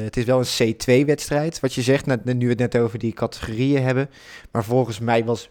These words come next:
Beringen voor twee weken terug dat ook. Eh, maar dat, dan zie je gewoon alle grote namen staan aan de start. Het wordt uiteindelijk een duel met Nijs, Iserbiet en Van Toerenhout. Ja, dan, dat zegt meer dan het label wat erop geplakt is.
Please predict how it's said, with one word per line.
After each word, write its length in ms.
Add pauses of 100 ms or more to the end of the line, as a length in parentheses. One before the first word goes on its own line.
Beringen 840
voor 340
twee 160
weken 200
terug 420
dat 280
ook. 320 (460)
Eh, 180
maar 200
dat, 220
dan 120
zie 180
je 100
gewoon 440 (100)
alle 200
grote 300
namen 260
staan 140
aan 60
de 60
start. 360 (420)
Het 120
wordt 180
uiteindelijk 400
een 100
duel 400
met 240
Nijs, 600
Iserbiet 480
en 100
Van 140
Toerenhout. 640 (360)
Ja, 120
dan, 340
dat 160
zegt 220
meer 420
dan 380 (120)
het 200
label 340
wat 140
erop 200
geplakt 400
is. 240